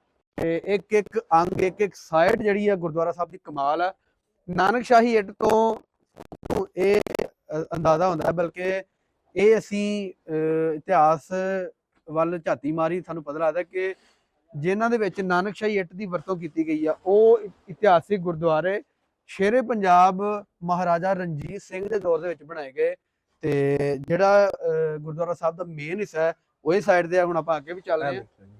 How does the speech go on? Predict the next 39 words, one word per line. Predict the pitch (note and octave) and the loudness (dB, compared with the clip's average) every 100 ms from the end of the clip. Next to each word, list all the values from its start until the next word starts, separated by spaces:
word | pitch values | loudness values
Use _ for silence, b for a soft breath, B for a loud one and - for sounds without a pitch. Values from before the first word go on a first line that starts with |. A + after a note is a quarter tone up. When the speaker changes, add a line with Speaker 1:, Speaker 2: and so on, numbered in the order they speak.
| _ | _
Speaker 1:
ਹਾਂ। | A#2+ A2 _ _ _ A2 A2+ | -20 -20 _ _ _ -16 -14
Speaker 2:
ਇਹ | G#2+ _ A#2 | -14 _ -16
ਮੀਨਾਕਾਰੀ | A#2 A#2 A2 G#2+ | -14 -14 -16 -16
ਜਿਹੜੀ | A2+ A2 A2 | -16 -16 -18
ਹੋਈ | G#2 | -20
ਹੈ, | _ D3+ _ _ G#2+ | _ -20 _ _ -16
Speaker 1:
ਹਾਂ, | C3 B2+ A2+ G#2+ - _ C#3+ | -14 -14 -14 -18 -20 _ -16
ਉੱਚੀ | A#2+ F3 | -8 -6
ਬੋਲੋ | D#3+ C#3 | -4 -8
ਨਾ। | B2 D3+ | -10 -10
Speaker 2:
ਹਾਂਜੀ, | A#2 A#2+ | -8 -8
ਇਹ | G2 _ _ _ _ _ - B2+ | -10 _ _ _ _ _ -10 -8
ਵੇਖੋ। | G#2+ _ _ - | -10 _ _ -2
Speaker 1:
ਇਹ | F3 | 0
ਦਰਵਾਜ਼ਿਆਂ | F3 E3+ E3 E3 F#3 | 4 4 4 4 2
ਦੀ | G3 | 2
ਮੀਨਾਕਾਰੀ | F#3 E3+ F3 F3 F3 | 0 -4 -8 -6 -6
ਵਿਖਾ | F3 D#3 C3+ | -8 -8 -8
ਦਿਓ। | A#2+ B2 A#2 | -8 -18 -20
Speaker 2:
ਹਾਂਜੀ, | A2+ A2 _ | -20 -20 _
ਔਰ | C3+ D3 D3+ | -4 -2 -2
ਇੱਟ | C#3+ C#3 | -6 -6
ਵੇਖੋ | E3 D#3+ E3 | -6 -6 -8
ਕਿਸ, | D3+ D#3 | -10 -12
ਅ, | - _ _ A#2+ A#2 A#2 B2 B2 | -14 _ _ -4 -2 -4 -6 -6
ਅੰਦਾਜ਼ | A#2+ A2+ A#2+ C#3+ | -4 -2 2 2
ਦੇ | E3 | 2
Speaker 1:
ਹਾਂ। | |
Speaker 2:
ਨਾਲ | E3 D3+ | 2 2
ਜਿਹੜਾ | D3 C#3 C3+ | 2 -2 -4
ਨਾ | C#3 C#3 | -4 -4
ਕਿ | C3+ | -6
ਲੱਗੀ | A#2 G#2 A2+ C#3+ | -12 -14 -12 -6
ਹੋਈ | B2+ A#2+ D3+ | -6 -8 -16
ਹੈ, | |
Speaker 1:
ਅੱਛਾ, | _ - E3+ | _ -12 -6
Speaker 2:
ਕਮਾਲ | A#2+ B2 A2+ | 2 2 2
ਹੈ। | |
Speaker 1:
ਅ, | G#2 _ F#3 F#3 | -6 _ -6 -6